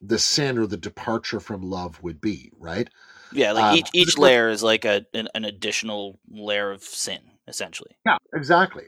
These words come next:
Speaker 1: And there's,
Speaker 2: Yeah.
Speaker 1: uh, 'cause, right, it's important to remember the words that are over the door, right? "Divine love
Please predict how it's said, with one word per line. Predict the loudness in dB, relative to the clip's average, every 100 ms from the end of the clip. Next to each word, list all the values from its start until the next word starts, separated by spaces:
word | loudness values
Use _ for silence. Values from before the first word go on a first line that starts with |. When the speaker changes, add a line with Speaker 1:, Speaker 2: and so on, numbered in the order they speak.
| _
Speaker 1:
And | 0 0
there's, | 0 -4 -6
Speaker 2:
Yeah. | -16 _ _ _
Speaker 1:
uh, | 2 4 4 0 -6 -8 -6 -6 -8 -10
'cause, | -6 0
right, | 2 2
it's | 0
important | -4 2 2 2
to |
remember | -2 -2 0
the | 0
words | 0 2 2 -2 -4
that | -4
are | -4 -6
over | -8 -6
the | -8
door, | -2 -2 -2
right? | -4 -6
"Divine | -2 -2 2 2 2 0 0
love | 0 0 -2 -8